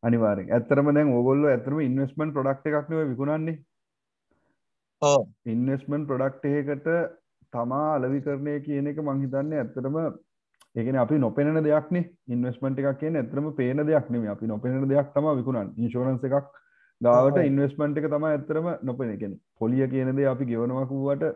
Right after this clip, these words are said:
Speaker 1: රිටර්න් එකක් අපි ගෙවනවා කිව්වට කස්ටමර්ට අද ඒක හම්බ වෙන්නේ නැහැ. දැන් අපි ගත්තොත් සබන් කෑල්ලක්
Speaker 2: හ්ම්.
Speaker 1: ගත්තොත් සබන් කෑල්ල අද ගෙදර ගිහිල්ලා ගාපුවාම අපි ඒකේ බෙනිෆිට් එක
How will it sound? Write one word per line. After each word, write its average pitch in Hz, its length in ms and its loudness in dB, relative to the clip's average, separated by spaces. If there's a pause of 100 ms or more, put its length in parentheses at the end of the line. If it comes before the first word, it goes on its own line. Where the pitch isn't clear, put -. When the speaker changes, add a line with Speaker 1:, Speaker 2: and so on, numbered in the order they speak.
(140)
Speaker 1:
රිටර්න් 127 380 -2
එකක් 131 240 -4
අපි 131 140 -2
ගෙවනවා 123 380 -2
කිව්වට 143 420 -2 (420)
කස්ටමර්ට 135 460 0
අද 127 140 6
ඒක 135 160 4
හම්බ 147 240 2
වෙන්නේ 123 300 0
නැහැ. - 220 -20
දැන් 110 140 -4
අපි 107 180 -2
ගත්තොත් 117 380 2
සබන් 120 300 2
කෑල්ලක් 131 260 2
Speaker 2:
හ්ම්. 143 120 4
Speaker 1:
ගත්තොත් 139 220 -2
සබන් 127 300 -2
කෑල්ල 135 220 0
අද 139 120 -2
ගෙදර 120 260 -4
ගිහිල්ලා 139 320 -4
ගාපුවාම 139 400 -2
අපි 139 240 -4
ඒකේ 143 200 -4
බෙනිෆිට් 127 460 -6
එක 147 100 -2